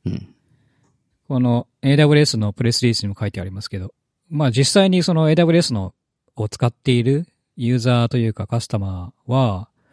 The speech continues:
Speaker 2: まあ、いろんなプログラムをこう動かしたいわけですけど、
Speaker 1: うん。
Speaker 2: まあ、基本的にはそのハイレベルの言語で書かれているものが多いので、まあ、コンパイルし直してアップロードすればそのまま動くよっていうことで、別にそれが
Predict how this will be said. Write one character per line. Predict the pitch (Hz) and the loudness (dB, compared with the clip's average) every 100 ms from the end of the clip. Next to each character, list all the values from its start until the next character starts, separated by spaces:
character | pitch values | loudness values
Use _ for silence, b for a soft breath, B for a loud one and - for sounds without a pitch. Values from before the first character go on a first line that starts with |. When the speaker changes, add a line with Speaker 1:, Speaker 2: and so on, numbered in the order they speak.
| b b b b b - | b b b b b -4
Speaker 2:
ま | 131 | 0
あ、 | |
い | |
ろ | 147 | 2
ん | 165 | 4
な | 160 | 4
プ | 170 | 4
ロ | 160 | 4
グ | 165 | 4
ラ | 135 | 2
ム | 104 95 92 | 0 -2 -6
を | |
こ | 95 98 92 | -8 -8 -6
う | |
動 | 113 | -4
か | 127 | -4
し | - | -2
た | 131 | -2
い | 98 | -2
わ | 95 | -4
け | 95 | -8
で | 101 | -10
す | |
け | - | -12
ど、 | 92 92 104 _ _ 123 | -12 -12 -16 _ _ -10
Speaker 1:
う | |
ん。 | 98 - | -10 -8
Speaker 2:
ま | 120 | -6
あ、 | |
基 | 135 | -4
本 | 147 | -4
的 | 170 170 | -4 0
に | 160 | 0
は | 117 | 2
そ | |
の | 104 | 2
ハ | 131 | 4
イ | |
レ | 143 127 | 4 4
ベ | |
ル | 107 | 0
の | 92 95 | -4 -6
言 | 113 104 | -4 -4
語 | 95 | -6
で | 101 | -8
書 | 104 | -6
か | 107 | -6
れ | 98 | -8
て | - | -12
い | |
る | - _ _ _ _ _ | -18 _ _ _ _ _
も | 101 98 | -8 -6
の | |
が | 92 | -4
多 | 110 117 | -2 -2
い | 95 | -4
の | 92 | -8
で、 | 104 95 98 _ _ _ _ - | -8 -8 -12 _ _ _ _ -8
ま | |
あ、 | |
コ | 113 143 | -2 0
ン | |
パ | 165 156 | 4 4
イ | |
ル | 156 | 2
し | 143 | 2
直 | 143 147 | 0 0
し | |
て | - | -2
ア | 98 | -4
ッ | |
プ | 127 | -2
ロ | 117 | -4
ー | |
ド | |
す | 98 | -4
れ | 104 | -6
ば | 92 | -8
そ | 90 | -6
の | 110 | -4
ま | 113 | -2
ま | 101 | -2
動 | 104 | -4
く | 107 | -6
よ | 95 | -6
っ | |
て | - - | -8 -10
い | 90 | -10
う | 92 | -10
こ | 107 | -10
と | 95 | -10
で、 | 92 95 _ _ _ _ _ _ _ - | -12 -14 _ _ _ _ _ _ _ -14
別 | 104 113 | -8 -2
に | 117 113 | -2 -2
そ | - | 0
れ | 123 | 2
が | 117 120 113 107 | 2 2 2 0